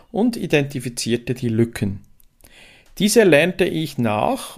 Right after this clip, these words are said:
und verknüpfte sie mit den Orten, an denen ich vorhin vorbeigelaufen bin. Das dauerte vielleicht noch einmal dreißig Minuten. Dann ging ich schlafen. Im Schlaf verarbeitete mein Gehirn weiter.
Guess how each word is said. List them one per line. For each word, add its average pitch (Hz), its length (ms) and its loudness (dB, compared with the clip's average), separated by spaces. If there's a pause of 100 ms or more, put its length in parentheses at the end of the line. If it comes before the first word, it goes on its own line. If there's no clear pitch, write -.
und 220 160 -2
verknüpfte 190 720 0
sie 180 180 -4
mit 160 220 -4
den 117 160 0
Orten, 196 600 0
an 131 160 0
denen 131 340 0
ich 196 160 -4
vorhin 131 340 -2
vorbeigelaufen 135 880 -6
bin. - 260 -10 (1200)
Das - 200 -4
dauerte 131 400 4
vielleicht 110 420 -2
noch 92 200 -6
einmal 95 300 -4
dreißig - 480 -8
Minuten. - 440 -14 (880)
Dann 117 160 4
ging 143 200 2
ich 143 160 0
schlafen. 98 580 -2 (1040)
Im 139 120 -2
Schlaf 151 500 0
verarbeitete 165 840 0
mein 147 220 -4
Gehirn 135 600 -2
weiter. 113 540 -8